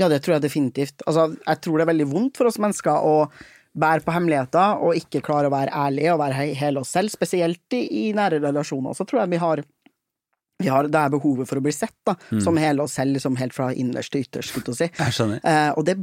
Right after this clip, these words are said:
Speaker 1: blir du ikke hvis, hvis du alltid har den her, eh, «jeg har gjort det her». Og jeg tror til og med en del mennesker i sånn strenge monogame relasjoner kan føle seg litt sånn utro bare fordi de har lyst til å ligge med andre.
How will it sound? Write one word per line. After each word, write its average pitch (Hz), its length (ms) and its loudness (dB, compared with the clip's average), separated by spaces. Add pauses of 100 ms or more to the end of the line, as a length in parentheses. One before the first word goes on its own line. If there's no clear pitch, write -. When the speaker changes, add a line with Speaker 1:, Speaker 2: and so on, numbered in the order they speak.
Speaker 1:
blir 147 320 -2
du 120 120 -4
ikke 156 160 -4
hvis, 160 200 -6
hvis 160 160 -4
du - 80 -2
alltid 135 680 -2
har 143 240 2
den 143 120 0
her, 135 240 0 (720)
eh, 135 640 0
«jeg 139 260 -6
har 135 80 2
gjort 131 220 -2 (120)
det 139 120 -2
her». 131 200 -6 (320)
Og 175 80 4
jeg 170 100 2
tror 185 140 0
til 170 120 2
og 151 40 4
med 156 100 4
en 143 60 0
del 147 200 2
mennesker 135 400 -2
i 135 160 0
sånn 135 200 0 (160)
strenge 127 680 -4
monogame 131 560 -2
relasjoner 127 480 -4
kan 254 160 0
føle 139 480 -2
seg 143 160 -2
litt 147 120 -2
sånn 151 120 -2
utro 143 440 -4
bare 123 280 -2
fordi 127 240 -6
de 123 60 -4 (100)
har 127 80 -2
lyst - 440 -8
til - 100 -4
å - 20 0
ligge 208 160 -2
med 170 140 0
andre. 135 180 -4